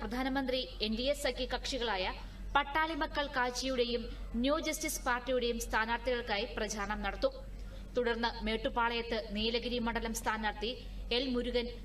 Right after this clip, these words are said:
കോയമ്പത്തൂരിൽ മത്സരിക്കുന്ന കെ അണ്ണാമലൈ, പൊള്ളാച്ചി സ്ഥാനാർത്ഥി കെ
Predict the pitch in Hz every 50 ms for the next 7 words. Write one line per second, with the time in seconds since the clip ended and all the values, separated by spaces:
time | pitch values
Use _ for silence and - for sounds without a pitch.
0 | - - - - 294 302 311 330 302 311 339 - 330 330 330 330 320 302 302 -
1 | 311 277 285 - 277 262 254 254 247 240 - 254 240 247 - - 220 208 214 233
2 | 247 247 226 202 190 220 - - - - - - - - 285 285 302 311 320 320
3 | 330 320 311 - - 294 277 277 277 269 - 262 254 - - - - 233